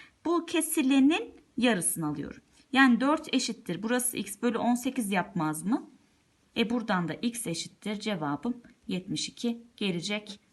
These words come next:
telin boyu. Anlaştık mı? Bu formülü böyle unutmazsan çok daha rahat eder bu orta noktanın kayması sorularında.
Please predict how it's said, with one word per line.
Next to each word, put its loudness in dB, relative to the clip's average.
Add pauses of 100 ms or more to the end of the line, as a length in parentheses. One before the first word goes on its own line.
telin -4 (100)
boyu. -8 (340)
Anlaştık 2
mı? 2 (200)
Bu -2
formülü 4
böyle 2
unutmazsan 2 (240)
çok -4
daha 6
rahat 2
eder -2
bu -4
orta -2
noktanın -4
kayması -6 (240)
sorularında. -6